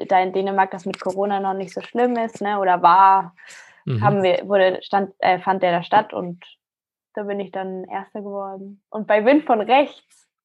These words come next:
Speaker 1: also
Speaker 2: Uh,
Speaker 1: ganz
Speaker 2: deine schwache
Speaker 1: kompliziert.
Speaker 2: Seite eigentlich.
Speaker 1: Ja, ja. Also eigentlich geht das gar nicht. <laughs>
Speaker 2: Ah, stimmt, das haben wir beim letzten Mal auch schon besprochen. Wind von rechts
Speaker 1: Ja.
Speaker 2: ist meine gute Seite und deine schwache,
Speaker 1: Genau,
Speaker 2: ne?
Speaker 1: genau,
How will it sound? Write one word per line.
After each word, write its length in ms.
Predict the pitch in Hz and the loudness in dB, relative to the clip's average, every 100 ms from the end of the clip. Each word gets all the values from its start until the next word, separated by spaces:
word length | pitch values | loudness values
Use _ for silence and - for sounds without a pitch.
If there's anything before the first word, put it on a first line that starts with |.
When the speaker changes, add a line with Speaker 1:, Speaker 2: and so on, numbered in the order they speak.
| _ | _
Speaker 1:
also 580 | - 220 180 208 196 - | -2 -2 -2 -2 -2 -2
Speaker 2:
Uh, 400 | 135 165 175 120 98 _ - | 0 4 4 2 -4 _ 0
Speaker 1:
ganz 200 | 294 320 | 2 4
Speaker 2:
deine 160 | 135 247 | 4 4
schwache 220 | 170 165 | 4 4
Speaker 1:
kompliziert. 80 | 160 | 4
Speaker 2:
Seite 300 | 156 202 127 | 4 4 4
eigentlich. 200 | 113 247 | 2 4
Speaker 1:
Ja, 400 | 262 262 247 220 269 | 6 4 2 -4 -2
ja. 580 | 254 269 262 262 277 _ - - - - _ | 2 2 2 -2 -4 _ -14 -12 -12 -20 _
Also 260 | - 262 220 | 0 2 2
eigentlich 340 | 214 254 285 | 2 2 0
geht 120 | 254 240 | 0 -2
das 180 | 233 | -2
gar 240 | - 254 262 | 0 2 4
nicht. 320 | 294 277 - 302 | 2 2 -4 -8
<laughs> 40 | 311 392 392 - | -4 -6 -8 -6
Speaker 2:
Ah, 140 | 170 170 | 0 0
stimmt, 180 | 185 151 | 0 -2
das 120 | 127 | -2
haben 80 | 170 | 0
wir 80 | |
beim 80 | 156 | 2
letzten 160 | 170 - | 0 0
Mal 60 | 151 | -2
auch 80 | 180 | -2
schon 140 | 131 | -4
besprochen. 420 | 120 123 113 113 | -4 -4 -4 -4
Wind 160 | 143 156 | -4 -2
von 100 | 143 | -2
rechts 180 | 143 233 | 2 4
Speaker 1:
Ja. 100 | 214 | 2
Speaker 2:
ist 60 | 143 | 2
meine 220 | 151 156 | 2 2
gute 240 | 170 170 | 0 0
Seite 300 | 120 123 139 135 | 2 2 2 2
und 60 | |
deine 200 | 135 139 | 2 0
schwache, 180 | 254 254 | 2 4
Speaker 1:
Genau, 180 | 247 233 | 4 4
Speaker 2:
ne? 60 | 240 | 2
Speaker 1:
genau, 200 | 254 | 2